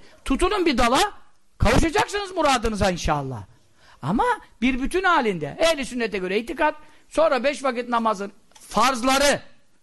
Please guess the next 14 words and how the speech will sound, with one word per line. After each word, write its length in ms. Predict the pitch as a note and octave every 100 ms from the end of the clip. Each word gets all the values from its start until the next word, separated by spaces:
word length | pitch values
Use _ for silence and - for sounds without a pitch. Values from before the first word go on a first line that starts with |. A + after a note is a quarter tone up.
| _ _ _ _ _ -
sünnet 500 | - B3 C4+ C#4+ -
kılamıyor, 580 | B3 C4+ E4+ E4 C4+
vaktim 420 | A3+ B3 B3+ E4 D#4
yok, 160 | C4+
kılamadım. 520 | B3 C#4 D4 A#3+ F#3 - - _
Farzları 580 | - G#3+ D4+ C#4 D#4+ -
kaçırmamak 600 | D#4 E4+ E4+ C#4 A#3+ F3+
şartıyla 560 | G3 F3 F3 A3 D#4+ - _ _ _
Allah'ın 540 | A3 B3+ C4+ C#4 E4+
izniyle 540 | E4+ C#4+ A#3 A#3+ C4 D4+
keskin 400 | C#4+ C4+ - E4
kılıç, 420 | F4+ A4+ C5 - - -
Allah'ımızın 540 | C4 B3 A3 G#3 G3+
isimleri, 380 | E3+ F#3+ D#3